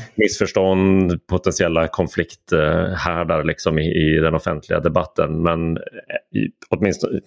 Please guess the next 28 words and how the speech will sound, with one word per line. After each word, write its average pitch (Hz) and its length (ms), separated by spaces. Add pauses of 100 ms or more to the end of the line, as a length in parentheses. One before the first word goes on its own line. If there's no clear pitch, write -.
(220)
du 90 100
får 98 120
gärna 87 140
kommentera 95 460
det. 87 160
Jag 107 340
känner 104 260
ju 85 220
att - 340
en 87 180
av 85 240
de, 82 460 (800)
de 85 460 (500)
allra 85 200
mest 120 320
positiva 90 460
konsekvenserna 95 760
av 80 100
ett 80 60
sånt 82 140
här 82 80
material, 82 440
hoppas 85 300
jag, 80 260
det 98 60
är 104 40
ju 98 80
att 78 120